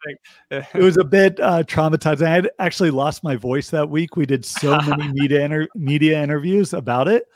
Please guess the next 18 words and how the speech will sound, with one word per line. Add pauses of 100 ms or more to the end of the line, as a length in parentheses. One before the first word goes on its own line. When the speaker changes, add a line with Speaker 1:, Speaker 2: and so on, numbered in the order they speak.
(360)
Speaker 2:
Um, (220)
but
it, (760)
and (300)
it
also
caused,
I
feel
like,
a
lot
of
damage. (120)
And (440)
a
lot
of,